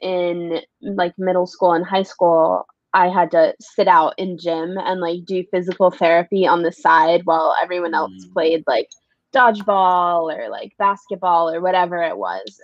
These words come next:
Speaker 1: at the time during school. Um, and that was frustrating 'cause everyone's always like, "What are you doing?" And I'm like, "What are you doing? <laughs> Leave me alone."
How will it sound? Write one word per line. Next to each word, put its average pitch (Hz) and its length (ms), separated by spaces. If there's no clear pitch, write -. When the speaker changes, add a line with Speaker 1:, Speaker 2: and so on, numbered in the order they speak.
Speaker 1:
at - 60
the 202 80
time 180 440
during - 340
school. 170 580
Um, 185 400
and 196 160
that 202 100
was 214 160
frustrating 180 640
'cause 185 140
everyone's 180 360
always 180 280
like, - 240
"What 170 160
are 190 60
you 190 140
doing?" 175 560
And 185 120
I'm 185 80
like, 196 240
"What 185 100
are 214 60
you 214 240
doing? 175 420
<laughs> 247 340
Leave 240 480
me 240 100
alone." 202 500